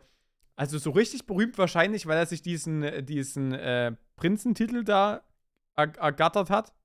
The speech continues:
für eine Million Euro oder wie, wie auch immer das war.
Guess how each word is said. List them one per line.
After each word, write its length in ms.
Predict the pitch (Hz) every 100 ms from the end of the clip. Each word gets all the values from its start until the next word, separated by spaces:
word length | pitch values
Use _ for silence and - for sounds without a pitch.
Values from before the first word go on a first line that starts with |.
| _
für 360 | 156 160 156 -
eine 120 | 147
Million 320 | 151 147 151
Euro 260 | 165 170 185
oder 220 | 175 165
wie, 260 | 170 160
wie 100 | 151
auch 80 | 156
immer 140 | 156 165
das 220 | 160 156
war. 260 | 160 202